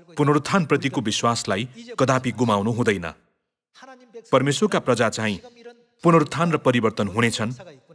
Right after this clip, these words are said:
अनि परमेश्वर हामीलाई लिन यो पृथ्वीमा आउनुहुँदा हामीले खुसी साथ प्रभुलाई आकाशमा भेट्ने त्यस्तो महिमा पाउनेछौँ भन्ने आशालाई दृढसँग पक्रिराख्नुपर्छ।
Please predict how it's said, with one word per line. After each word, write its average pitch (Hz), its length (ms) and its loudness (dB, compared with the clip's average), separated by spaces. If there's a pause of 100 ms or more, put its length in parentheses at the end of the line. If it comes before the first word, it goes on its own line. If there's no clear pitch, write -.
(260)
अनि 180 140 4
परमेश्वर 143 480 0
हामीलाई 127 380 0
लिन 127 200 0 (540)
यो 151 80 4
पृथ्वीमा 143 440 0
आउनुहुँदा 127 540 2 (840)
हामीले 127 300 -2
खुसी 170 320 -4
साथ 165 220 0 (760)
प्रभुलाई 131 300 4
आकाशमा 120 420 -2
भेट्ने 107 380 -2 (680)
त्यस्तो - 360 2
महिमा 131 340 0
पाउनेछौँ 120 500 0 (600)
भन्ने 143 360 4
आशालाई 117 440 0 (420)
दृढसँग 123 500 2 (140)
पक्रिराख्नुपर्छ। 104 840 -2